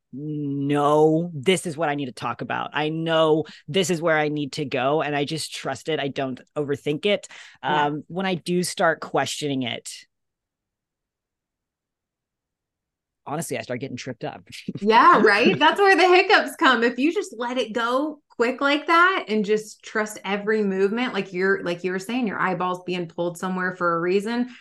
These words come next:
Speaker 2: or you thought of something that you need to say, I think that's when people get the best readings.
Speaker 1: Yeah. And, uh, like, I go in prepared. So I will <clears throat>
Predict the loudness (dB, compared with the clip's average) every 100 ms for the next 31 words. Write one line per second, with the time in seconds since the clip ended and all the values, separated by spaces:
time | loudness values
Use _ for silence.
0 | _ -2 0 4 2 2 -2 -4 -4 -4
1 | -4 -4 -2 -4 -6 -4 0 0 0 -6
2 | _ -12 -2 -2 -2 -8 -6 -6 -6 -8
3 | -8 -8 -12 -12 -14 -14 -16 -12 -8 -6
4 | -8 -12 -16 -18 -20 _ _ _ _ _
5 | -4 0 0 0 0 -2 -4 -12 _ _
6 | -2 2 4 4 4 4 4 0 -2 -8
7 | -8 -10 -10 -14 -16 -12 -2 2 4 4
8 | 4 2 0 -2 -2 -2 -6 -20 -20 _
9 | -12